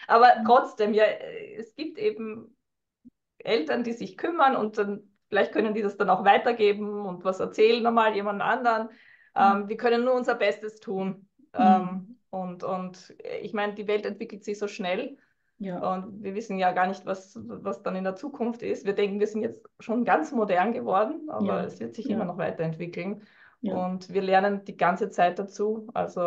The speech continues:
Speaker 1: es steht nicht still. Ich muss ganz viel dazu lernen, immer, jeden Tag.
Speaker 2: Ja.
Speaker 1: Und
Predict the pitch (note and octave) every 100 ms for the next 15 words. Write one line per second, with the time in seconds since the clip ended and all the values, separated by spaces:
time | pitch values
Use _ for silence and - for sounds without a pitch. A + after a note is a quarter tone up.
0 | F3 - - - - - - F#3 F#3 F#3
1 | - - F#3 F3+ F3+ F#3+ - F#3+ F#3 -
2 | G3 F#3 F#3 G3+ F#3+ F3+ F#3 F3+ F#3 F3+
3 | F#3 F#3 F3 F3 F#3 E3 D#3 F#3 G3 F3
4 | F3 E3+